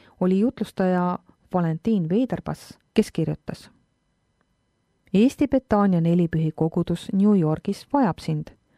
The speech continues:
Ja kui sa ka soome keelt oskad, siis võid teenida ka Soome nelipühi kogudust. Kirjuta ainult, kas oled nõus tulema, ja meie saadame sulle vajalikud paberid ja sõidupileti.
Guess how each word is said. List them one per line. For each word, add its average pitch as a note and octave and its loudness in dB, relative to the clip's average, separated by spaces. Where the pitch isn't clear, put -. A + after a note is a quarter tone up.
Ja F#3+ 4
kui G#3 4
sa F3 2
ka E3 0
soome F#3+ 2
keelt A#3 2
oskad, - -2
siis - -2
võid D#3+ -2
teenida E3+ 2
ka A3 0
Soome B3 2
nelipühi D#3+ 0
kogudust. - -10
Kirjuta F#3 4
ainult, A3+ 0
kas G#3+ 2
oled B3 4
nõus F#3 2
tulema, F3 -2
ja F#3+ 4
meie B3+ 6
saadame G#3+ 2
sulle E3 0
vajalikud F#3+ 0
paberid A3+ 0
ja A#3 2
sõidupileti. D#3 -4